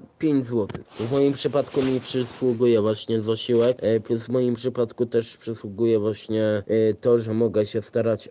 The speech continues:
o mieszkanie socjalne, za które mops czy tam mop będzie płacił.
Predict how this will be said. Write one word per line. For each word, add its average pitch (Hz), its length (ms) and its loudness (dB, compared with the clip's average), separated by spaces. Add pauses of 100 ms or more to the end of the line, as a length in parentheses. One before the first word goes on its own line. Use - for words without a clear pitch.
o 113 140 0 (300)
mieszkanie 104 460 -2
socjalne, 190 600 0
za 123 180 -2
które 113 460 2
mops 120 560 2 (180)
czy 107 100 -6
tam 98 180 -4
mop 110 340 0 (100)
będzie 101 560 0
płacił. 92 420 0